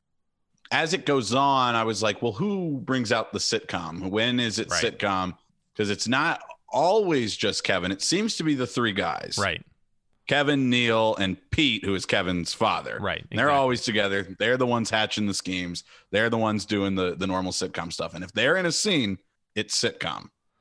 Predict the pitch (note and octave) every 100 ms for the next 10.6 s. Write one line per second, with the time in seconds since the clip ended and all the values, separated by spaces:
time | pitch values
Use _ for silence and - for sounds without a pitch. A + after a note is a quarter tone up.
0 | _ _ _ - C4 D4 G3 B2 C3 D3
1 | A#2 G2 G2 G2+ G#2 G#2 G2 - G2+ F#2
2 | F2+ F#2+ F#2 F#2+ - D3 D#3+ B2 - G#2
3 | A2+ G#2 G2+ F#2+ F2+ F2+ F#2+ F#2+ F#2 G2
4 | G2 F#2+ - F#2+ F2+ F#2+ E2+ - F2 -
5 | F2+ E2 E2 - F#2+ - G2 F2 - A#3
6 | E3+ - - F#2 F#2 C#3+ - _ _ _
7 | _ - G2 F#2 F2+ F2 - _ _ _
8 | _ - A2 A#2 - A#2 D3+ F#3 C#3 B2+
9 | G#2+ F#2+ - A2+ G#2+ G#2 A2 - - D3+
10 | B2 - - G2 F#2+ -